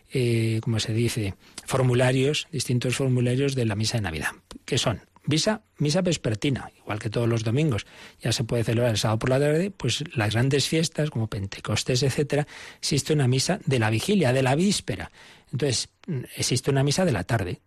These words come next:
Entonces, por supuesto que se puede celebrar una misa de la tarde, como se celebra en los domingos, como se celebra en grandes fiestas. De hecho,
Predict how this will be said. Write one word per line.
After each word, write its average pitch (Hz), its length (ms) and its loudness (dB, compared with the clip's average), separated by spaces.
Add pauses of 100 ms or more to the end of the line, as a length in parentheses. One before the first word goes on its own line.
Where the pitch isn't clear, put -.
(100)
Entonces, - 280 -8
por 104 140 -2
supuesto 113 420 0
que 123 100 0
se 110 140 0
puede 110 160 0
celebrar 110 340 2
una 110 140 2
misa 113 200 2
de 110 100 4
la 113 140 2
tarde, 127 360 2
como 113 180 -2
se 104 120 -2
celebra 117 380 2 (340)
en 117 220 2
los 110 180 2
domingos, 127 640 2
como 113 220 -2
se 110 160 -2
celebra 113 380 2
en 123 60 4
grandes 104 420 0
fiestas. 110 480 0
De 117 280 2
hecho, 185 440 0